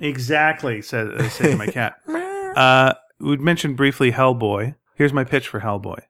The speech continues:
Speaker 2: Okay.
Speaker 1: 'Cause there's
Speaker 2: Fire
Speaker 1: been
Speaker 2: David Harbour. <laughs> Bring in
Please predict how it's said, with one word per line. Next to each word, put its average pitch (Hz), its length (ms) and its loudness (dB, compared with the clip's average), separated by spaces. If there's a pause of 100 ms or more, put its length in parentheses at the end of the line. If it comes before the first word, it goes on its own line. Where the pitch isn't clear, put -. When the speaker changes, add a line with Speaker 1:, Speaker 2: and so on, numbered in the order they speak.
(140)
Speaker 2:
Okay. 123 400 2 (420)
Speaker 1:
'Cause 123 120 -2
there's 127 100 2
Speaker 2:
Fire 139 100 6
Speaker 1:
been 156 100 6
Speaker 2:
David 151 200 2
Harbour. 127 320 4 (540)
<laughs> - 640 -8
Bring 170 180 4
in 156 260 0